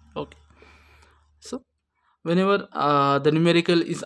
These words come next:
asked on this N M R spectra, both information is given, that is H one spectra, H one chemical shift value is also given, and the C thirteen value is also given. So with the help of both these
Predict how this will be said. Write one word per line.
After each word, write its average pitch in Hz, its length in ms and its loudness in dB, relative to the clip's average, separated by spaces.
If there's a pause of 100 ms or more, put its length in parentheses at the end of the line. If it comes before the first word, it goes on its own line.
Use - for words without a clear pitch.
asked - 560 0
on 135 280 -4
this 135 300 -4 (160)
N 143 140 -2
M 147 100 0
R 147 160 2
spectra, 170 680 -2 (480)
both 190 360 2
information 180 600 2
is 147 140 -6
given, 143 320 -2
that 127 180 -4
is 131 180 -10
H 147 180 -2
one 165 280 -2
spectra, - 720 -6
H 147 220 -6
one 160 280 0 (480)
chemical 160 320 -2
shift - 280 -4
value 151 240 0
is 147 100 -2
also 147 280 -2
given, 147 380 -2 (180)
and 135 220 -8
the 131 80 -6
C 180 160 -4
thirteen 160 360 -4
value 147 260 -4
is 143 100 -6
also 139 280 -4
given. 139 320 -8 (340)
So - 160 -14
with 135 140 -4
the 151 80 0
help 147 200 -4
of 147 200 -4 (120)
both 180 240 0
these 185 360 -4